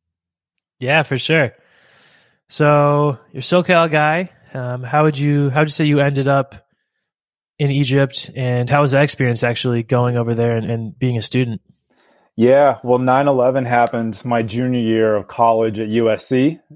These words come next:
Speaker 2: in L A. So we were physically separated from all the destruction, but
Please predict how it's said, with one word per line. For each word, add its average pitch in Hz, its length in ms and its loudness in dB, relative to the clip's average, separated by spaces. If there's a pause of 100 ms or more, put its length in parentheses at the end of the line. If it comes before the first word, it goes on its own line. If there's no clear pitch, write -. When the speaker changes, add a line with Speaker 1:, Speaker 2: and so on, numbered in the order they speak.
Speaker 2:
in 117 160 -4
L 110 240 2
A. 120 260 0 (100)
So - 220 -6
we 113 160 2
were 120 180 2
physically 110 800 0
separated 110 640 -2
from 117 220 -6
all 110 180 0
the 104 80 -2
destruction, 101 760 -4
but 101 360 -4